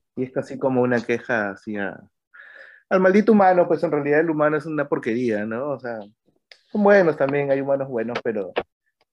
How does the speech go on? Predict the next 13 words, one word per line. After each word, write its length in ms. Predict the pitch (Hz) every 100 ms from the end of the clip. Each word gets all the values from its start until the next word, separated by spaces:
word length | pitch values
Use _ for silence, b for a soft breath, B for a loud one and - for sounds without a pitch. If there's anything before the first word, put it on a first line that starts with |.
| _ -
en 80 | -
general 720 | 135 127 117 127 139 131 123
es, 280 | 117 - -
el 140 | 120 120
humano 380 | 120 127 127 117
es 160 | 113
el, 640 | 123 107 101 98 92 107 117 -
el 500 | 151 143 107 110 101
que 120 | 120
hace 160 | 113 -
toda 240 | 117 113
la 80 | 110
destrucción 680 | 107 - 95 - 104 98 85